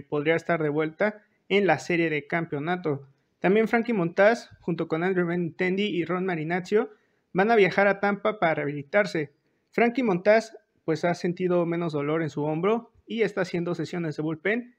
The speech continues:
y se espera que viaje a Tampa para comenzar la práctica de bateo en vivo. Se espera que lo utilicen como un abridor, ya sea de una, dos, tres entradas o que venga desde el bullpen. También Andrew Benintendi ha estado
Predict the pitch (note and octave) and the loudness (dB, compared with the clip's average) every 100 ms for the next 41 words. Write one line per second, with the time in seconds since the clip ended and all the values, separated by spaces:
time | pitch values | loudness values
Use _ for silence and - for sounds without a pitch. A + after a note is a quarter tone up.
0 | _ _ _ - A#3+ A#3+ A3 G#3+ G#3+ G#3+ | _ _ _ -2 0 0 2 2 2 2
1 | E3 D3+ D3 E3 D#3+ E3 - E3 E3+ F#3+ | 0 2 2 0 -2 -4 -4 -4 -2 -2
2 | D#3 C#3+ - C#3+ C3+ D#3+ D#3+ D#3 D#3+ D#3 | -2 -4 -6 -10 -6 -4 -4 -2 -2 -2
3 | E3+ E3 C#3 C3 B2+ D3+ D#3 G3 F#3 C#3+ | -4 -2 -2 -2 -4 -4 -2 -4 -2 -4
4 | - - F#3+ G#3+ C4+ C4 F#3+ E3 E3+ F#3 | -4 4 6 8 6 8 6 6 0 0
5 | F3+ A3 F3 D#3+ F#3+ F#3 D#3 D#3 F3+ F#3 | 0 0 2 2 2 4 4 6 8 6
6 | F3+ F3+ E3 E3 E3 F3+ D#3+ E3 G3 G3 | 4 -4 -2 -2 0 0 0 0 0 0
7 | G3 G3 G3 E3+ E3+ F#3+ G3+ G3 _ G3 | 0 0 -2 0 0 0 -2 -4 _ 0
8 | A3 A#3 F3+ D#3+ E3+ E3 F3 G3+ - E3 | 2 0 -2 -4 2 2 4 0 -2 -4
9 | D#3 D3 D#3+ D#3 D3 C#3+ D3+ G3+ G3+ G3 | -2 -4 0 0 0 -4 -2 0 0 -2
10 | _ _ - F3+ G#3 A#3+ B3+ A#3+ G3+ F3 | _ _ 0 2 2 2 0 2 2 0
11 | F3 G#3 A3+ A#3+ G#3+ E3+ - F3 F3 E3+ | 2 0 2 0 0 0 0 2 4 4
12 | D3+ C#3+ | 2 -2